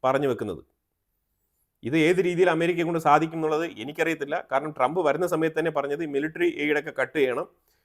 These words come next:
ഇങ്ങനെ പല രാജ്യങ്ങൾക്കും കൊണ്ട് അമേരിക്കയുടെ പൈസ വെറുതെ കളയാനല്ല, അമേരിക്കയുടെ സോൾജേഴ്സൊക്കെ അമേരിക്കയുടെ ഉള്ളിൽ സെർവ് ചെയ്താൽ മതി എന്ന് പറഞ്ഞിട്ട് മിഡിൽ ഈസ്റ്റ് മേഖലയിൽ കിടന്ന എല്ലാ, ഏം, യു എസ് ബേസിൽ നിന്നും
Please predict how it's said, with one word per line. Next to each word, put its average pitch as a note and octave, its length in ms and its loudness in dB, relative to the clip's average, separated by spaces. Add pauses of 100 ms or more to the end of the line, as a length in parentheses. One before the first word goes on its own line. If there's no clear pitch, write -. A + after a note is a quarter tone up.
(160)
ഇങ്ങനെ C#3+ 160 0
പല C#3+ 200 2
രാജ്യങ്ങൾക്കും D#3 640 4
കൊണ്ട് C#3+ 400 4 (300)
അമേരിക്കയുടെ D3+ 560 4
പൈസ C#3 340 2
വെറുതെ D3 320 2
കളയാനല്ല, C#3+ 680 2 (280)
അമേരിക്കയുടെ D#3 420 2
സോൾജേഴ്സൊക്കെ D3 540 2
അമേരിക്കയുടെ D3+ 440 2
ഉള്ളിൽ D3+ 260 4
സെർവ് C#3 240 2
ചെയ്താൽ D3 180 2
മതി D3 140 -2
എന്ന് C#3+ 120 -2
പറഞ്ഞിട്ട് C#3 280 -4
മിഡിൽ D3+ 260 -6
ഈസ്റ്റ് D3+ 200 -4
മേഖലയിൽ D3+ 260 0
കിടന്ന C#3+ 260 -6
എല്ലാ, D#3+ 520 4 (360)
ഏം, C3 580 2
യു C#3+ 140 2
എസ് E3 240 2
ബേസിൽ D#3+ 420 2
നിന്നും E3 340 0